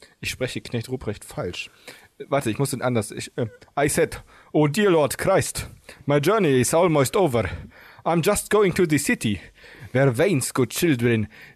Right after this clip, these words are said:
Do you have the sack with you?" I said, "The sack, this is here, because apple, nut and almond kernel, devote to pious children. Do you have the rod with you?" I said, "The rod is here, but for the children only, the bat."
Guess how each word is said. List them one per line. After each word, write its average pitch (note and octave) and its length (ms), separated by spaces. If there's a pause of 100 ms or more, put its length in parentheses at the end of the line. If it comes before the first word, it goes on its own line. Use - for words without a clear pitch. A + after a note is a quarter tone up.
Do G3 100
you F3 140
have D#3+ 240
the C3 100
sack - 300
with C#3 200
you?" G3+ 260 (220)
I B2+ 120
said, D#3 260 (360)
"The A#2+ 100
sack, - 460
this B2 280
is C#3 140
here, C#3 400 (240)
because F#3 400
apple, C3+ 420
nut D#3 280
and C3+ 140 (100)
almond F3+ 500
kernel, C#3+ 640 (360)
devote E3+ 480
to - 100
pious G3+ 440
children. G#2+ 640 (440)
Do E3+ 140
you F3+ 160
have E3 240
the C#3 120
rod F3+ 260
with A#2+ 200
you?" G#2+ 280 (120)
I A#2 120
said, A#2 220 (260)
"The B2 180
rod F3 240
is A#2+ 160
here, A#2 360 (280)
but C3 160
for G#2+ 200
the G2 140
children C#3 460
only, A2+ 420
the G#2+ 120
bat." B2 440